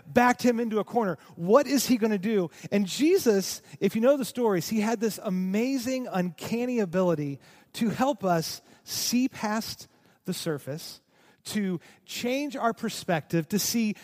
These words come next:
beyond the immediate and move us to the real heart of the issue. Jesus had a way of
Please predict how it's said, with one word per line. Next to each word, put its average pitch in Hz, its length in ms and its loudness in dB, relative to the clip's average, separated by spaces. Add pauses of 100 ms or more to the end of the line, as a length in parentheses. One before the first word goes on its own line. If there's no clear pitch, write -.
(220)
beyond 208 840 -2
the 208 140 0
immediate 190 580 -2 (320)
and 165 180 -4
move 233 240 -4
us 208 260 -2
to - 120 -6
the 175 80 -2
real 170 220 -4
heart 190 320 -6
of 170 40 -4
the 156 120 -6
issue. 135 340 -12 (640)
Jesus 254 360 0
had 226 140 4
a 208 60 2
way 190 380 4
of 170 200 -2